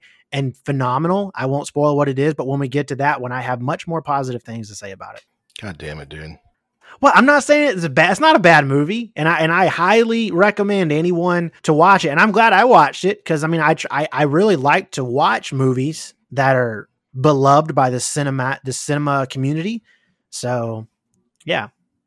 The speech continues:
Speaker 1: was good. <laughs>
Speaker 2: All right, well, well, hold on. Let me just say one
Speaker 1: So
Speaker 2: last thing about the Three Colors trilogy.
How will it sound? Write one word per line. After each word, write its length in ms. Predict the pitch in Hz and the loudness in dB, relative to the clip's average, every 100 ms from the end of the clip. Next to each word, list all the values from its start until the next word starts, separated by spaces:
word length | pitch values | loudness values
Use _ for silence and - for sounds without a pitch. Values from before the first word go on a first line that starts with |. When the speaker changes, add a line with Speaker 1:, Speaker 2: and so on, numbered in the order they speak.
| _ _ _ _ _ - | _ _ _ _ _ -14
Speaker 1:
was 100 | 233 | -6
good. 260 | 277 220 - _ _ _ _ _ _ _ _ _ - - - _ - | -2 -2 -6 _ _ _ _ _ _ _ _ _ -20 -20 -20 _ -16
<laughs> 60 | - _ - - - 988 - 1077 - 1077 1077 - _ - - - - - - - - - - | -16 _ -12 -12 -12 -16 -16 -18 -18 -20 -20 -20 _ -20 -20 -18 -18 -16 -16 -14 -14 -10 2
Speaker 2:
All 80 | 104 | 4
right, 60 | |
well, 200 | 101 117 | 6 4
well, 180 | 131 117 | 4 4
hold 140 | 120 95 | 6 4
on. 60 | |
Let 80 | 117 | 2
me 60 | 151 | 0
just 160 | 143 - | -2 2
say 80 | |
one 180 | 135 - | 6 6
Speaker 1:
So 60 | 156 | 6
Speaker 2:
last 200 | 92 - | 4 2
thing 160 | 90 | -2
about 180 | 82 80 | 0 -2
the 60 | 80 | -2
Three 200 | 87 78 | -8 -6
Colors 260 | 82 76 | -6 -4
trilogy. 520 | - 78 73 73 65 | -4 -4 -4 -10 -14